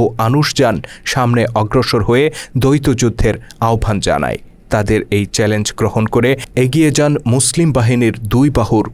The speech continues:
কমান্ডার দ্বয়। আসিম বিন আমর হত্যা করেন আনুশজানকে এবং আদি বিন হাতিম হত্যা করেন কুবাজকে।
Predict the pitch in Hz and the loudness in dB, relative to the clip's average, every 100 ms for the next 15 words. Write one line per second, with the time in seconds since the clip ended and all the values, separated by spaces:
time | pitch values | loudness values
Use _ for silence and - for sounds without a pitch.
0 | - 107 110 107 98 92 - 98 67 - | -2 0 2 0 -2 -4 -4 -4 -4 -8
1 | - - - 107 107 120 110 104 92 - | -18 -20 -6 -4 -2 -2 0 0 -2 -2
2 | 101 104 110 - 117 113 120 113 113 107 | -2 2 2 0 -2 -2 -4 0 0 0
3 | 92 104 110 117 - 123 117 139 143 - | -2 -2 0 -2 0 -2 0 0 -2 -6
4 | - 143 147 117 117 120 123 143 139 131 | -6 -2 0 -2 -2 -4 -2 0 0 0
5 | 113 - 117 117 120 104 110 - 107 113 | 0 -2 -2 0 -2 0 -4 -2 -2 0
6 | 117 131 - - - 113 110 - - 104 | 0 -2 -8 -8 -2 0 0 -2 -6 -4